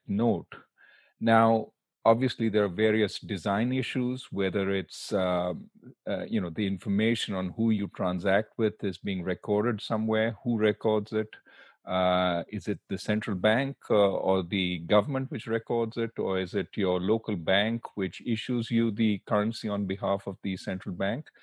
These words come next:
So that's one form. Another form is, uh, where you have an account at the central bank rather than having an account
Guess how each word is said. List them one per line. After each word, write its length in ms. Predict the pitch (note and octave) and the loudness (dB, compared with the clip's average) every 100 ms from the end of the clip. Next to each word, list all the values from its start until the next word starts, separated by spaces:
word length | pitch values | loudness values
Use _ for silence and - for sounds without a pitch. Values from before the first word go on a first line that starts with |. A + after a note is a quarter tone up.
| - - - - | -20 -20 -16 2
So 100 | F#3+ | 6
that's 220 | G3+ - | 6 4
one 180 | C3+ A2+ | 0 0
form. 460 | - F2 - G3 - _ - - - _ - | -4 -4 -6 -12 -16 _ -20 -20 -20 _ -2
Another 360 | C#3 F3+ E4 | 4 6 6
form 500 | A#3+ D#3 A2 A2 D#3+ - | 2 4 4 4 -2 -10
is, 720 | - D3 C3+ C3 B2+ - - - - | 0 4 6 4 2 -4 -12 -6 6
uh, 380 | B2 A#2 A#2 A2+ - | 8 10 10 8 4
where 220 | A#2+ B2 | 2 4
you 240 | C3 C3 | 6 2
have 420 | A2+ C3 B2+ C3+ C3 - - | 2 4 4 4 0 -18 -2
an 100 | B2+ | 0
account 400 | A2+ - D3+ G3+ | 0 0 0 0
at 120 | - | -2
the 80 | F#2 | -4
central 360 | - F#2 E2 E2 | -6 -8 -8 -8
bank 320 | E2+ E2 E2+ | -6 -8 -6
rather 280 | G2 G#2+ B2 | 2 2 2
than 140 | B2 | 0
having 280 | A2 G#2+ A#2 | -2 -2 -2
an 80 | G2+ | -4
account 460 | F2+ G#2 G2+ A2 | -4 -2 -2 -2